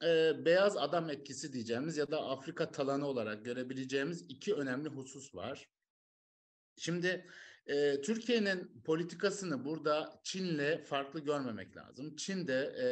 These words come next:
Türkiye'de aynı noktadan hareket ettiğini gözlemliyoruz artık Afrika politikası konusunda. Şimdi egemen ve eşit şartlarda oluşturulacak politik müzakere süreci karşılıklı ticari bağımlılığın yükselmesi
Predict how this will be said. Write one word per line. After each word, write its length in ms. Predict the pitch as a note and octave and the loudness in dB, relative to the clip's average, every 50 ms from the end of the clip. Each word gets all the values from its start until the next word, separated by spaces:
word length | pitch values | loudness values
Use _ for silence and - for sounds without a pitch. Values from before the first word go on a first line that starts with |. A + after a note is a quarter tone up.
| B2 A#2+ A#2+ A#2+ A#2+ A#2 A#2 A2+ A2+ A2 A2 G#2+ G2+ F2+ E2 E2 D#2 B1+ - - - - G#2 | 2 2 2 0 0 0 0 -2 -2 -2 -2 -4 -4 -6 -8 -10 -12 -14 -16 -18 -18 -20 -12
Türkiye'de 460 | - E3+ E3+ E3+ - - C3 A#2 - - | -8 -8 -8 -6 -2 -2 -2 0 -2 -2
aynı 460 | - - D3 E3+ F3 D#3+ C#3 A#2+ A#2 | -2 0 0 2 2 2 0 -2 -2
noktadan 460 | A#2 A#2 - - B2+ A2+ B2 A2+ G#2 | -4 -6 -6 -4 -4 -2 -2 -2 -4
hareket 400 | G2 A#2+ A2+ G#2 G#2+ B2+ A#2 A#2 | -4 -4 -4 -4 -4 -6 -6 -6
ettiğini 440 | A#2 A2+ A2+ A2 A2+ A#2 A#2 A#2+ G#2+ | -6 -8 -8 -10 -8 -6 -6 -4 -4
gözlemliyoruz 720 | G#2+ G#2+ G#2+ G#2 G#2 G2 G2+ G2+ G2+ F#2+ F2+ F2 F2 F#2+ | -2 -4 -2 -2 -4 -4 -4 -6 -8 -10 -10 -12 -12 -10
artık 320 | G2+ F#2+ G2+ G2+ - G#2 F#2+ | -10 -10 -10 -10 -12 -12 -8
Afrika 420 | G#2 G#2 - - - - A#2 A2 | -8 -10 -10 -10 -10 -10 -10 -8
politikası 480 | A2 G#2+ G#2 G#2+ - - G#2+ - - - | -8 -10 -10 -10 -12 -14 -14 -14 -12 -14
konusunda. 600 | A2 G2 G2 - - G#2 G2+ A#2+ E3+ G#3 G#3+ - - - - - - - - - - - _ _ _ _ | -14 -14 -14 -14 -12 -10 -8 -6 -6 -6 -8 -10 -18 -20 -20 -20 -20 -20 -20 -20 -20 -20 _ _ _ _
Şimdi 500 | - - G#3 A3 G#3+ A3+ G#3+ A3 - - - | -2 2 4 4 4 4 2 2 -2 -2 0
egemen 540 | D3+ D3+ D3 E3+ F3 F#3 G#3+ A#3 A#3 A3+ G#3+ | 0 2 4 2 2 4 2 2 2 2 2
ve 100 | G3 D#3+ | 2 0
eşit 280 | D#3 D#3 - A#3 - | 0 -2 -4 -4 -2
şartlarda 460 | - G3+ F3 F3 F3 F3 E3+ E3+ E3+ | 0 0 0 0 0 -2 -4 -2 -2
oluşturulacak 640 | E3 D#3+ E3+ E3+ - - F3 E3+ E3 D#3+ D#3 - - - | -4 -4 -4 -6 -8 -10 -8 -6 -2 -2 -2 -2 -2 -2
politik 360 | D3 D3 D3+ - G3 F3+ F3+ | -4 -4 -4 -6 -12 -10 -6
müzakere 540 | D3+ C#3+ C3 D3 D3 D3 D3 E3 F#3 G3 F#3 | -4 -2 0 2 0 0 0 0 -2 -2 -2
süreci 460 | - - D3 B2 A2 B2 E3 G#3+ G#3 | -4 -4 -4 -4 -2 -4 -6 -6 -4
karşılıklı 600 | - D3+ C3+ C3 - D#3+ D#3 D#3+ - G3+ G#3 - | -4 -4 -4 -4 -6 -8 -10 -10 -10 -10 -12 -12
ticari 580 | - C#3 B2+ C#3 C#3 C#3 C#3+ D3+ F3+ E3+ C3+ | -10 -6 -2 0 0 0 0 0 -2 -4 -2
bağımlılığın 520 | C3 C3+ C3+ C#3 C#3+ C#3+ C#3+ D3 E3+ E3+ E3 | -4 -4 -4 -4 -6 -6 -6 -4 -4 -4 -4
yükselmesi 960 | C#3+ C#3 C#3 C#3 - - D3 C#3 D3 D3 D3 C#3+ D3 - D#3+ C#3+ A#2+ A#2 | -4 -6 -8 -8 -4 -2 -2 -2 -2 -4 -4 -6 -6 -4 -6 -6 -6 -6